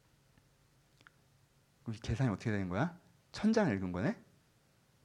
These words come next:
다 했대요. 어, 거의, 뭐, 거의 구십구 프로 한 것 같아. 예. 그래서 이따 나와서 자랑할 거예요. "난 천 장 읽었다, 백 일 동안." "니네 십 년 동안 다니면서 안 읽었지? 난 천 장 읽었다."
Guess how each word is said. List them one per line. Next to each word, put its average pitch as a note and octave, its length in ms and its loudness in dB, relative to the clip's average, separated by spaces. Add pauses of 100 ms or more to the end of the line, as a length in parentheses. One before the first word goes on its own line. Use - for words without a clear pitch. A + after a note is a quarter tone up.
(1200)
다 - 160 -2
했대요. G2 520 0 (1400)
어, G#2 160 -12 (120)
거의, F#2 400 -4
뭐, E2 200 -10 (100)
거의 G2 180 -4
구십구 - 300 -12
프로 - 140 -4
한 A#2+ 100 -2
것 A2+ 80 -4
같아. - 220 -10 (800)
예. - 40 -18 (920)
그래서 - 160 -12
이따 G2+ 160 -2
나와서 F2 280 0
자랑할 G2 440 4
거예요. F#2 440 -6
"난 F2+ 260 -4 (100)
천 D#3 220 -2
장 C3+ 160 0
읽었다, G2 300 -6
백 G#2 180 -4
일 F#2+ 80 -6
동안." G#2 320 -4 (1200)
"니네 G2 220 -2
십 - 260 -10
년 A2+ 160 -6
동안 A2+ 240 -6
다니면서 G#2+ 420 0
안 A2 120 4
읽었지? B2 360 6
난 G#2 160 0
천 A2 180 -6
장 A#2 140 -6
읽었다." - 360 -10